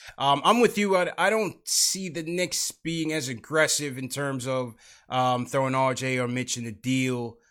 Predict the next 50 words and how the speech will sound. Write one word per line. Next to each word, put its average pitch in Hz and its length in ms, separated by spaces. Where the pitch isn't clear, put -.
for, 123 640
for 131 320
LaMelo. 123 800
Um, 131 240
but 143 200
that, 156 180
now 165 220
there 160 160
is 220 200
talk, 180 320
you 170 100
know, 160 100
Berman 170 340
of 160 80
the 147 80
Post 151 360
has, 135 200
has 131 140
come 135 200
out 135 120
with 120 140
an 131 100
article 127 340
tonight 123 440
of 120 260
the 123 80
Knicks 127 260
potentially 131 540
trading 120 580
down 131 560
if 139 280
they 131 160
don't, 156 580
um, 127 340
get 131 220
LaMelo. 117 800
Uh, - 80
you 147 100
know, 135 100
what, 139 260
what 156 140
are - 20
your 156 140
thoughts 139 380
of, 120 140
of 120 180
a 120 60
potential 117 400
trade 151 320
down 98 280